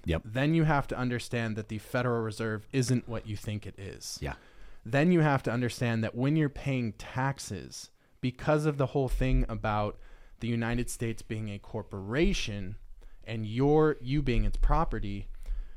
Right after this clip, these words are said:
Speaker 2: So have you ever noticed on the back of our dollar bills, what does it say?
Speaker 1: "In God we trust."
Speaker 2: What is that last word?
Speaker 1: Trust.
Speaker 2: What is a trust?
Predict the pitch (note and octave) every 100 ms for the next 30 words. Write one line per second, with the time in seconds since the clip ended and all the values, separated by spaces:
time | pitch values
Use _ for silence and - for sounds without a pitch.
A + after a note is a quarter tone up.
0 | - - - - C#3 B2 - - - C#3+
1 | D#3+ F3 E3+ C#3 C#3+ C#3 - - A#2+ A2+
2 | G#2+ A#2+ B2 B2 A#2 G#2 G#2+ A2 G2+ A2+
3 | G#2 F#2 - A2 G#2 G#2 - G2 - -
4 | _ _ - F2 D#2 D2 D2+ - C2 -
5 | - - _ _ _ - A#2+ C#3 C#3+ G#2
6 | A2 G#2+ - G2+ - _ _ _ _ _
7 | - G2 C#2+ - - - _ _ - B2+
8 | D3 B2+ - - - -